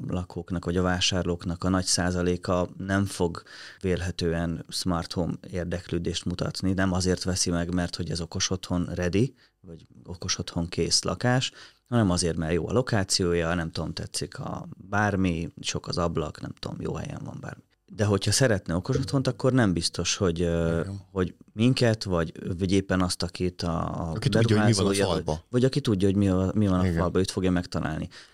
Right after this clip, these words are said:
Speaker 1: Minket kerestek már meg másik társasházból, ahol egyébként okos otthon ready társasházból, és ilyen nagyon, nagyon nehéz, tehát a,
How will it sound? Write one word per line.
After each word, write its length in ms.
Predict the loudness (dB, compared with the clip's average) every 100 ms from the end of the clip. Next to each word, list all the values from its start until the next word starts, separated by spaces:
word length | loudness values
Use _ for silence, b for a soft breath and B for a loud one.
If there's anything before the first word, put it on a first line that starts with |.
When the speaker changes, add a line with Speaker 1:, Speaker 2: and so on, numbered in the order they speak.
| B
Speaker 1:
Minket 380 | 2 4 4 4
kerestek 500 | 4 4 2 0 2
már 240 | 2 2
meg 260 | 2 2 2
másik 480 | 2 2 0 -2 -4
társasházból, 840 | -8 -6 -2 -2 -2 -2 2 2
ahol 220 | 2 2
egyébként 580 | 0 0 -2 0 -2 0 -2
okos 360 | -2 -2 -2
otthon 500 | -2 -4 -2 -2 -4 b b b
ready 560 | -2 2 4 4 2 0
társasházból, 1200 | -6 -4 -2 0 0 0 0 0 2 4 4 2 b b b b b
és 460 | 0 2 4 2 0
ilyen 420 | 2 4 4 2 4
nagyon, 720 | 4 6 4 4 4 2 -2 _
nagyon 440 | -2 2 4 6
nehéz, 640 | 6 6 6 4 4 2 -4 -6
tehát 220 | -4 -4 -10 _
a, 60 | -12